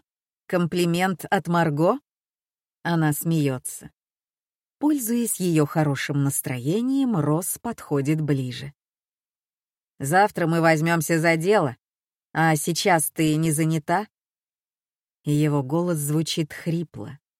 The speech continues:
Тело подалось вперёд. От Уайетта пахнет табаком, вином и травкой. Марго не в первый раз проводит с ним время.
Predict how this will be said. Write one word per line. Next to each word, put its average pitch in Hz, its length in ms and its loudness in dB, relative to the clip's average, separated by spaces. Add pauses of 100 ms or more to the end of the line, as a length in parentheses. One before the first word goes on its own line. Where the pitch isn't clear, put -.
(220)
Тело 156 460 0
подалось 151 640 0
вперёд. 131 560 -6 (720)
От - 220 -2
Уайетта 226 640 0
пахнет 165 640 -2
табаком, 180 760 -2
вином 151 800 -2 (120)
и 180 220 -6
травкой. 139 800 -10 (880)
Марго 269 360 4
не 240 140 0
в - 60 -10
первый 226 320 2
раз 147 300 2
проводит 143 500 2
с - 120 -10
ним 143 200 2
время. 135 460 -4